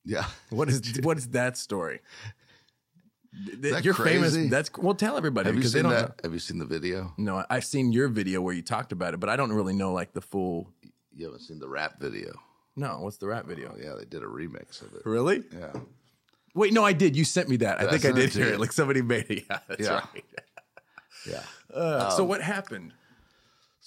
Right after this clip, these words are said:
Speaker 2: You got
Speaker 1: so
Speaker 2: shot in the eye.
Speaker 1: Yeah, we were out hunting, and, uh,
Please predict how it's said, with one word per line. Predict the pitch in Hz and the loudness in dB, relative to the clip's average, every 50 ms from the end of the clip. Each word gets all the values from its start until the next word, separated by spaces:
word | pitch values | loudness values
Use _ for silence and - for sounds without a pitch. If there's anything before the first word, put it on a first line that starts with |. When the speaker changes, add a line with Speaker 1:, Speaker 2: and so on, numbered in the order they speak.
| - - | -2 2
Speaker 2:
You | - 123 | 4 6
got | - - 104 | 6 6 6
Speaker 1:
so | 101 | 4
Speaker 2:
shot | - 170 160 160 - - | 4 4 4 4 4 2
in | 113 | 0
the | 113 107 98 | 2 2 2
eye. | 95 82 64 - - _ _ _ _ _ _ _ _ _ _ _ _ - | 0 -2 -4 -6 -10 _ _ _ _ _ _ _ _ _ _ _ _ -6
Speaker 1:
Yeah, | 110 117 110 90 73 | -2 0 0 0 0
we | 76 85 92 | 0 0 0
were | 92 90 | 0 0
out | 90 85 73 | 0 -2 -2
hunting, | 78 85 82 78 - 80 80 78 76 73 - - | -2 -4 -4 -4 -4 -6 -6 -6 -6 -8 -10 -8
and, | 85 82 78 71 69 67 60 - - | -6 -6 -4 -4 -6 -8 -10 -8 -6
uh, | 78 71 67 67 | -4 -4 -4 -4